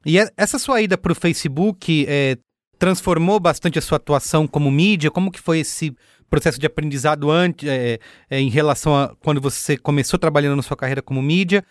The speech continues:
passou pelo Facebook e saiu dali pra estruturar o seu próprio negócio? A gente vai falar bastante sobre isso.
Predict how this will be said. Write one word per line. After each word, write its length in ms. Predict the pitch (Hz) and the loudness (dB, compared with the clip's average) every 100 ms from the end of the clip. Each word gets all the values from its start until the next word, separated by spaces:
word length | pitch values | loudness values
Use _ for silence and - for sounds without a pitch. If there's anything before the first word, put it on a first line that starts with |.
| _ _ - | _ _ 0
passou 260 | 160 196 | 2 2
pelo 200 | 185 185 | 2 0
Facebook 680 | - 175 - 143 180 214 185 | 0 -2 -2 -2 0 0 0
e 100 | 170 | -2
saiu 360 | 143 - 160 208 | -2 0 2 2
dali 240 | 185 175 | 2 0
pra 140 | 170 165 | 0 -2
estruturar 640 | - 151 - 160 147 143 - _ _ - | -2 -8 -4 0 2 2 -2 _ _ -10
o 80 | 135 | -2
seu 160 | 151 | 0
próprio 340 | 131 139 - 135 | 2 0 2 0
negócio? 440 | 127 147 170 - | 2 2 2 -2
A 20 | |
gente 140 | 139 127 | -4 -2
vai 220 | 131 104 _ _ - | -4 -6 _ _ -4
falar 200 | 123 127 | 0 2
bastante 340 | 123 - 135 | 0 -2 -4
sobre 280 | - 123 123 | -2 0 2
isso. 260 | 170 180 | 2 0